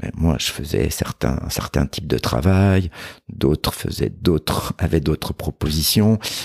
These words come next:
Et ça, c'était, je trouve, très enrichissant, euh, et voilà, et très stimulant.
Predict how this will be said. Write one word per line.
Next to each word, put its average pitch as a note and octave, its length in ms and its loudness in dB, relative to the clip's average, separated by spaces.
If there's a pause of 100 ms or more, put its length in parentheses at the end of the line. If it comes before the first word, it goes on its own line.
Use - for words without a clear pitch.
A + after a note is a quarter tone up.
(200)
Et F#2 180 4
ça, A2+ 220 2
c'était, E2 600 2 (340)
je - 100 -14
trouve, F2 340 2
très E2+ 380 0
enrichissant, F#2 1000 2
euh, C2+ 140 2 (640)
et C#2 640 2 (420)
voilà, E2+ 260 2
et - 60 0
très - 260 -2
stimulant. E2 600 2